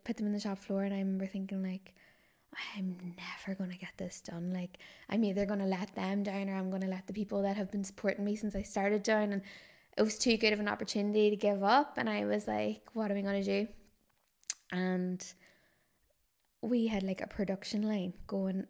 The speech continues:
in by upstairs in my daddy's garage out the back. He had, like, converted then, like, upstairs into, like, a small workshop. It was only, like,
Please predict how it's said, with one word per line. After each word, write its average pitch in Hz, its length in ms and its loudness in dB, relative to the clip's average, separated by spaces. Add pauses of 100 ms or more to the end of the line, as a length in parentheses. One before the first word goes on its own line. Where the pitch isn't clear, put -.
(120)
in 196 440 -2 (280)
by 190 200 -2 (220)
upstairs 190 680 0
in 214 200 -2
my 196 120 -2
daddy's 190 340 -4
garage 175 380 -6
out 196 120 -2
the - 60 -18
back. - 420 -8 (840)
He 220 240 2
had, 240 100 4
like, 202 160 0
converted 190 480 2
then, 185 200 0
like, 202 180 -2
upstairs 185 440 -2
into, 202 220 -4
like, 185 240 -4
a 185 60 -6
small 185 500 -4
workshop. 233 580 0 (960)
It - 60 -10
was 208 80 0
only, 208 160 4
like, 190 400 -4